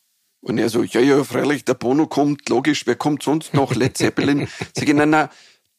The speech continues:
Speaker 1: der Bono, mich, der kommt.“ Und, ähm, aber es war wirklich großartig.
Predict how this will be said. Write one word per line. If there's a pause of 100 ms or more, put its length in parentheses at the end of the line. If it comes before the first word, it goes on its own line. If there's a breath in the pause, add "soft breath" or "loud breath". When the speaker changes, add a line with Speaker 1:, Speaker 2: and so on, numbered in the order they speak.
Speaker 1:
der
Bono, (480)
mich, (220)
der
kommt.“ (600 loud breath)
Und,
ähm, (340 soft breath)
aber
es
war
wirklich
großartig.